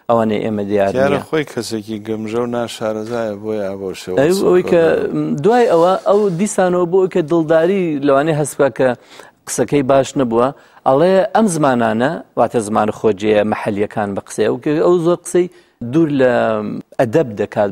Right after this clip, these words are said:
Speaker 1: بەرامبەر بەوانە کە من حەز ناکەم قسەکانی لێرە لە تەلەڤیزیۆنا بەکار بهێنم. بەڵام دوای ئەڵێ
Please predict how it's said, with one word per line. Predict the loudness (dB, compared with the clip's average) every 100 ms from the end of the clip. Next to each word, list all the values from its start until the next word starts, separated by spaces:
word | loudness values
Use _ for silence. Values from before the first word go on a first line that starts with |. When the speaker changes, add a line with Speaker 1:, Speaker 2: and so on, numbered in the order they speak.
| 2
Speaker 1:
بەرامبەر | 2 0 -2 -2
بەوانە | -2 -2 -4 -6
کە | -6
من | -4
حەز | -2 0
ناکەم | -2 -2 -8 -10 _ _
قسەکانی | -6 -4 -4 -4 0
لێرە | 2 2 0
لە | -4
تەلەڤیزیۆنا | -6 -6 -6 -6
بەکار | -6 -4 -4
بهێنم. | -4 -6 -8 -12 -16 -20 -20 -18 -4
بەڵام | 0 2 2 2
دوای | 2 4
ئەڵێ | 2